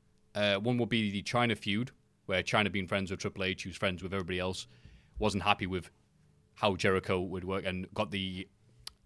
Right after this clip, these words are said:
the bad image of he couldn't wrestle. And in fairness to Jericho, for a few months, he was wrestling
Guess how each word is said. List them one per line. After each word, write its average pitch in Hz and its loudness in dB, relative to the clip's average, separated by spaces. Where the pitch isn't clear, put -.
the 101 -6
bad 113 6
image 104 2
of 95 2
he 92 -4
couldn't 95 -6
wrestle. 87 -2
And 151 4
in 156 2
fairness 196 6
to 143 -4
Jericho, 113 4
for 117 0
a 104 2
few 135 2
months, 117 0
he 113 0
was 127 4
wrestling 104 0